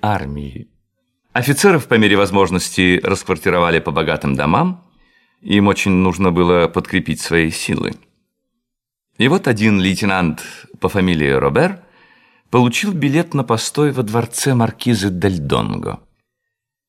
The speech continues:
Когда этот офицер, молодой ополченец и человек довольно бойкий, вошел во дворец, в кармане у него было всего-навсего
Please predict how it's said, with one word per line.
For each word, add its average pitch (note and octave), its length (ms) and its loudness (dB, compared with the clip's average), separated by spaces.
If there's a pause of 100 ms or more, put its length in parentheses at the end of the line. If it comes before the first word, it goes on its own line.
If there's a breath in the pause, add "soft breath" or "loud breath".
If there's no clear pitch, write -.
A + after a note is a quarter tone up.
Когда G2+ 360 0
этот G#2+ 180 0
офицер, G2 640 -2 (140)
молодой F2+ 760 2
ополченец F2 760 -2
и C#2 260 -2
человек C#2+ 480 0
довольно D#2 560 0
бойкий, D#2 720 -4 (380 loud breath)
вошел G2 480 0
во C#2+ 100 0
дворец, C2+ 600 -4 (360)
в - 100 -18
кармане D3 420 0
у - 20 0
него C#3+ 240 -2
было C#3 260 0
всего-навсего A#2+ 920 0